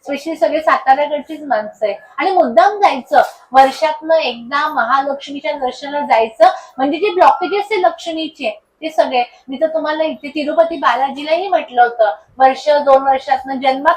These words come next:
एकदा तरी तिरुपती बालाजीला जो जाऊन येतो तो श्रीमंत होतो आणि एकदा गेलेली व्यक्ती थांबत नाही, तिला अनुभव येतो ना,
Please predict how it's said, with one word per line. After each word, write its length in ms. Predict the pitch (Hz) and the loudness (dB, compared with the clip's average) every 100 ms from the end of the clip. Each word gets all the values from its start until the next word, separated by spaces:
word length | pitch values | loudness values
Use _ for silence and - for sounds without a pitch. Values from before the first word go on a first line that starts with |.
| - | 0
एकदा 360 | 262 226 240 311 | -10 -8 -4 0
तरी 240 | 330 339 | 0 -2
तिरुपती 560 | 330 277 269 - - 262 | -4 -14 -10 -10 -10 -4
बालाजीला 560 | - 240 254 262 277 | -2 2 0 0 -2
जो 220 | 269 269 | 2 2
जाऊन 380 | 269 262 240 277 | 2 2 2 2
येतो 220 | 254 247 320 | -2 2 2
तो 360 | 330 - _ 320 | 2 -6 _ 2
श्रीमंत 540 | 320 - 285 320 381 403 | 2 -2 2 4 4 6
होतो 600 | 403 370 349 277 220 - _ - | 6 6 6 4 2 2 _ -8
आणि 280 | 302 370 339 | -6 0 0
एकदा 300 | 277 277 392 | 2 4 4
गेलेली 340 | 381 339 359 | 2 0 0
व्यक्ती 300 | 320 - - | 0 -2 -6
थांबत 600 | 330 277 226 233 269 285 | -8 0 0 2 -2 -2
नाही, 160 | 233 190 | -6 -8
तिला 480 | - _ - 311 359 | -12 _ -2 4 4
अनुभव 400 | 285 302 339 403 | 4 2 4 4
येतो 260 | 403 294 | 4 2
ना, 180 | 285 381 | 2 0